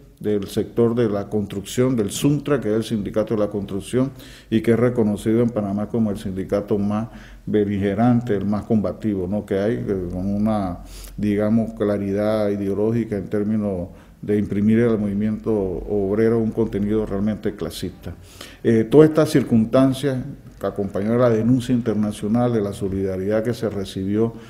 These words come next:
en esa, en ese momento, llevó entonces al gobierno a sentarse a la mesa de negociaciones a discutir, ¿no? lo-, lo-, los aspectos que, lesivos de la ley,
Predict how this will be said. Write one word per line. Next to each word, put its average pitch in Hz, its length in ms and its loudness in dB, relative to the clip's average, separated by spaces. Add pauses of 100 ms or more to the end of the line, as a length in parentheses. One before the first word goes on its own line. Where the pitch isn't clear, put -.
(140)
en 101 180 -2
esa, 101 600 -2
en 104 140 -2
ese 110 180 -2
momento, 123 560 2 (400)
llevó 107 400 4
entonces 117 440 2
al 120 120 4
gobierno 107 540 0
a 110 40 -4
sentarse 104 600 -4 (320)
a 95 100 0
la 92 100 0
mesa 98 280 -2
de 110 80 2
negociaciones 120 720 0 (260)
a 104 140 0
discutir, 101 560 -4 (500)
¿no? 101 500 -2
lo-, 69 200 -6
lo-, 85 300 -4
los 98 160 -2
aspectos 117 600 0
que, 85 480 -4
lesivos 107 540 2
de 101 80 2
la 107 140 2
ley, 117 280 0